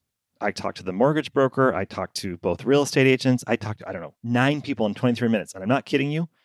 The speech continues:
it took twenty-three minutes, and everything was solved in those <laughs> twenty-three minutes. I can't make this up. Everything was solved in those twenty-three minutes.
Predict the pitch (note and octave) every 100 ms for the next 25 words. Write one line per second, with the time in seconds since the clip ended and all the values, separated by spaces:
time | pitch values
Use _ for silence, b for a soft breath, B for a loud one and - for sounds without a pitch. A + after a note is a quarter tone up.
0 | _ _ _ _ A#2+ - C#3+ - C3 C#3
1 | B2+ A#2+ A2+ F#2+ - A2+ - _ _ -
2 | D#3 - E3+ E3+ - E3 E3 - _ _
3 | A2 G#2+ - - A#2+ A#2 A2 G#2 - -
4 | - C3+ - - - - - - _ -
5 | _ - - _ _ _ A3+ - _ _
6 | G3+ G3+ C3 A#2 - C#3+ C#3 - B2 A#2
7 | C3 G#2+ - - - _ _ _ _ _
8 | _ _ _ C3 C3 C#3 C#3 B2 - A2+
9 | G#2 G#2 G2 - G2+ G2 G#2 F2 - -
10 | -